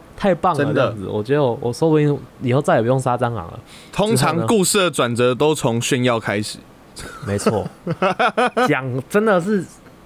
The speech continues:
Speaker 1: 话语刚下的隔天，
Speaker 2: 嗯。
Speaker 1: 我们是礼拜四录，我是礼拜五看到的。<laughs> 我
Speaker 2: 嗯。
Speaker 1: 隔天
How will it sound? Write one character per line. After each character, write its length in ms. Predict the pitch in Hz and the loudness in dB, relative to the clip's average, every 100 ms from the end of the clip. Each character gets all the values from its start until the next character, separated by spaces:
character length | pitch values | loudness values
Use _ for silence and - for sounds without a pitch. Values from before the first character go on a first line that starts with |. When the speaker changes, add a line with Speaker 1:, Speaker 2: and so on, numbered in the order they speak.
| - - | -20 -14
Speaker 1:
话 400 | - - 233 170 | -2 2 4 4
语 160 | 143 127 | 4 2
刚 280 | 135 151 165 | 2 0 0
下 280 | - 185 127 | 2 2 0
的 80 | |
隔 280 | 117 117 104 | 0 2 2
天， 380 | 107 123 107 113 - - - - - | 2 2 0 -2 -12 -20 -20 -20 -12
Speaker 2:
嗯。 280 | 127 113 95 120 - - | -4 -4 -4 -12 -20 -6
Speaker 1:
我 100 | 131 | 0
们 100 | 143 | 2
是 40 | 185 | 2
礼 120 | 156 | 2
拜 120 | 165 | 2
四 220 | 160 156 | 2 2
录， 160 | 135 123 | 4 4
我 60 | |
是 60 | 120 | 4
礼 100 | 143 | 2
拜 120 | 123 | 4
五 140 | 113 95 | 2 2
看 200 | 107 104 | -2 0
到 200 | 98 95 | -2 -2
的。 80 | 117 - - - | -4 -6 -12 -14
<laughs> 320 | - - - | -14 -12 -2
我 80 | 143 | 2
Speaker 2:
嗯。 340 | 185 156 101 - - - - - - - - | 2 2 -2 -10 -20 -20 -20 -20 -20 -20 -6
Speaker 1:
隔 220 | - 151 | 0 2
天 240 | 160 170 | 4 2